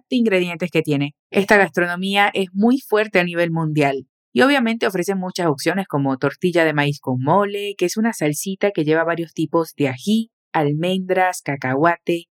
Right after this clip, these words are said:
especias, unos burritos rellenos de arroz, frijoles, choclo, pico de gallo y guacamole. Si consumes queso, con quesito, unas quesadillas con frijoles y, claro,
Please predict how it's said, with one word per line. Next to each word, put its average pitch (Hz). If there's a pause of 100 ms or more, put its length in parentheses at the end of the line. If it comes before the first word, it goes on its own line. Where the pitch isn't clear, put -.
(120)
especias, 196 (120)
unos 208
burritos 180
rellenos 160
de 147
arroz, 170
frijoles, 180
choclo, 190
pico 156
de 151
gallo 196
y 180
guacamole. 139 (320)
Si 156
consumes 160
queso, 190
con 151
quesito, 175 (280)
unas 220
quesadillas 190
con 165
frijoles 196
y, 185
claro, 175